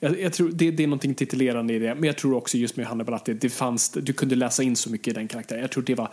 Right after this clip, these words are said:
huvudkomponenten i det. Att ha-, hade du introducerat Hannibal som den här kannibalen som kunde ut och käka människor varje dag, ingen hade typ, eh, tittat två gånger, eh, på en sån slags karaktär. Men jag tror just... Vi kommer komma till det också i, i, i särskilt Lammet tystnar, eh,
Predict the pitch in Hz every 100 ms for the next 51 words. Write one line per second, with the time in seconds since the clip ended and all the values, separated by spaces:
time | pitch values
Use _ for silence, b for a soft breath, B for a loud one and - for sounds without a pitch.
0 | B B B 139 120 117 - 117 123 123
1 | 113 113 62 - - 120 143 - 143 160
2 | 170 165 147 160 147 135 - - - -
3 | 135 127 117 113 110 139 127 120 117 113
4 | 123 117 117 113 - 117 110 - 123 113
5 | 123 113 110 107 107 107 107 107 B B
6 | B 214 - - - 135 131 117 120 113
7 | 113 - _ - 131 110 104 104 127 135
8 | 190 - 131 117 123 113 113 113 110 104
9 | - - - 131 120 110 123 107 - -
10 | - 117 - 120 110 123 113 - 131 113
11 | 104 104 - - - B B B 147 151
12 | 143 165 160 151 139 131 123 117 - -
13 | 135 143 120 - - 123 120 127 120 117
14 | 120 117 - - 120 107 B B B B
15 | B